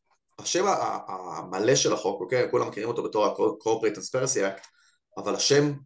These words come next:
תמיד בארצות הברית יש כאילו את החוק, השם קצר, ואת השם המלא, כאילו, שנותן יותר איזה. אז ה-, ה-, ההגדרה של החוק זה Establishing Beneficial Ownership Information Reporting Requirements. יעני, אנחנו, אה, רוצים לגבש מה אנחנו צריכים לדווח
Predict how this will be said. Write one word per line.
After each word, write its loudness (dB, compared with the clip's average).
תמיד -2
בארצות 0
הברית 4
יש -2
כאילו 0
את -16
החוק, -4
השם -2
קצר, 0
ואת -10
השם 0
המלא, -2
כאילו, -14
שנותן -8
יותר -6
איזה. -8
אז 0
ה-, 2
ה-, 2
ההגדרה 2
של 2
החוק 2
זה 2
Establishing 0
Beneficial 0
Ownership -2
Information -4
Reporting 0
Requirements. 0
יעני, 4
אנחנו, 6
אה, 4
רוצים 2
לגבש 6
מה 2
אנחנו 2
צריכים -6
לדווח -2